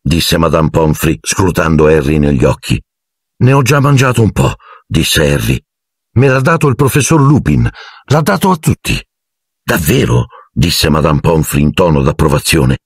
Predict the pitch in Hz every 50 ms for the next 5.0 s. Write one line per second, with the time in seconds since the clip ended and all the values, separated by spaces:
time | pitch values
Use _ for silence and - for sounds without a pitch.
0 | _ _ _ _ _ _ _ _ _ _ _ _ - 214 196 190 180 165 196 185
1 | 175 165 - 160 139 - 156 147 135 127 113 135 156 131 - 151 131 - - -
2 | - - 139 131 127 165 147 143 139 139 143 147 127 - 139 131 131 139 147 156
3 | 151 123 - 135 110 107 123 117 117 110 - 143 143 131 110 127 113 - 131 120
4 | 107 104 117 113 113 120 135 139 - - 127 120 - - - 185 214 202 170 143